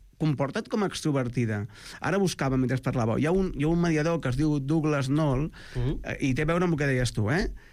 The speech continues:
Speaker 1: Que diu que en noranta segons pots arribar a calmar una persona, però diu una cosa molt interessant, que és que quan algú et diu, «Et trobes bé?»,
Speaker 2: Mhm.
Speaker 1: tu dius, «Sí, sí». I quan et diu, «Et trobes malament?», dius, «No, no, em trobo bé». «No, digue-ho».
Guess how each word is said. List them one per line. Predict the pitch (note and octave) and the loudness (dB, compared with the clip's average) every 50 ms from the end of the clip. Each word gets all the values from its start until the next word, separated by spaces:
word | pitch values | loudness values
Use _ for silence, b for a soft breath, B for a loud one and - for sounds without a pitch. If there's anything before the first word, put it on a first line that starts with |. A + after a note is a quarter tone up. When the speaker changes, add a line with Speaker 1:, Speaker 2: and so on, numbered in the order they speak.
| B B B B | B B B B
Speaker 1:
Que | - E3+ | -2 0
diu | E3+ F3+ F#3 F3+ | 2 2 2 2
que | F#3+ | 2
en | F#3+ F#3 F3 | 0 0 0
noranta | E3 D#3+ D#3+ D#3+ E3 D#3 F3 | 0 0 0 -2 -2 -2 -2
segons | D#3+ - E3+ D#3 D3+ D3 D3+ D3 - | -2 -2 -2 -2 0 0 0 -2 -2
pots | - D3 C#3 | -2 -2 0
arribar | D3 C#3 C#3+ C3+ C3+ | 0 0 0 0 0
a | B2+ | 0
calmar | C#3+ C3+ C3 C3+ | 0 2 2 2
una | C3+ C#3 C3+ B2+ | 2 2 0 0
persona, | F3 C3 - F3 F3 D#3+ | -2 -2 0 2 2 2
però | C#3+ C#3+ | 2 2
diu | C#3 D#3+ E3+ | 2 2 2
una | F3+ F3+ E3 | 2 2 2
cosa | D#3+ E3 D#3+ F#3 | 2 2 2 2
molt | F3+ F3 D#3+ D#3 | 2 2 4 4
interessant, | D3 C3+ C#3 B2+ B2+ B2 - D#3+ D#3 C#3 | 2 2 0 0 -2 0 0 0 0 0
que | - D3 | 0 -2
és | C3+ - | -4 -2
que | - D3 C3 B2+ B B B B B B B | -2 -4 -4 -4 B B B B B B B
quan | - D3 D#3 | -2 0 0
algú | D#3 D3 C#3 D3 E3+ G3 G3+ | 2 0 0 2 2 2 2
et | F#3 E3+ D3+ | 0 0 0
diu, | D3 F3+ F3+ F3 D#3+ C3 - - - | 0 2 2 2 2 0 -2 -6 -6
«Et | C#3 C3+ - | -6 -6 -2
trobes | - E3+ F3 E3+ D#3 D3+ C#3 B2+ C3+ | -2 0 0 2 2 2 0 0 0
bé?», | C3+ F#3 D#3+ C3+ C3+ E3+ G#3+ D4 C#4 - - | 0 0 0 2 2 0 -2 -2 -6 -12 -6
Speaker 2:
Mhm. | - A#2+ A#2 B2+ E3 - - | -4 -2 -2 -2 -4 -6 -4
Speaker 1:
tu | - D3+ | -2 0
dius, | C3+ C3+ B2 A2+ | 0 2 0 0
«Sí, | - A#2 - | -2 -2 -2
sí». | - - A2+ F#2+ - - - B B B B B | -2 -4 -6 -6 -8 -12 -20 B B B B B
I | B | B
quan | D3+ F3 | 0 0
et | F3 | 2
diu, | D#3+ F3 F3+ | 2 2 2
«Et | F3 | 2
trobes | F3+ F#3+ F#3+ D#3+ | 0 0 0 2
malament?», | E3+ F3 F3 E3 D#3+ E3+ E3+ D#3+ | 2 2 2 2 2 2 2 2
dius, | C#3 B2+ A#2 A2+ | 2 0 0 2
«No, | C3 B2+ | 0 0
no, | A#2+ A2 | 0 0
em | G2+ G#2 | -2 -2
trobo | G#2 B2 B2 A2+ A2 | -2 0 0 0 0
bé». | G#2+ A2 | 0 2
«No, | D3+ G#3+ B3 A3 G#3+ | 2 2 4 4 2
digue-ho». | A3 A#3+ A3+ G#3 G3+ A3+ B3 | 2 2 2 2 2 0 -2